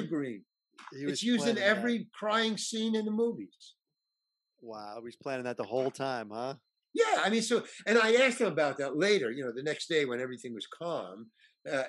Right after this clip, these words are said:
Speaker 1: I, I said, "You know, what, what was, why did you do that, man, Grandpa?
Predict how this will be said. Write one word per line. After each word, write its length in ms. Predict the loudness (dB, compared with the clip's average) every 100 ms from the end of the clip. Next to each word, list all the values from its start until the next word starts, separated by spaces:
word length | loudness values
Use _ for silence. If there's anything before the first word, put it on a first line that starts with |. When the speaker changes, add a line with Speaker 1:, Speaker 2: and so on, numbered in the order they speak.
| -4
Speaker 1:
I, 240 | -6 -4
I 40 |
said, 180 | -4 -4 -2
"You 120 | -4
know, 60 |
what, 280 | -4 -4 -4
what 180 | -6 -2
was, 300 | -2 -4 -8 _ _ _
why 140 | -10 -2
did 200 | -2 -2
you 80 | -8 -4
do 160 | -2
that, 220 | -2 -6 -10
man, 340 | -14 -12 -12 -14 _
Grandpa? 560 | -6 -6 -6 -8 -8 -10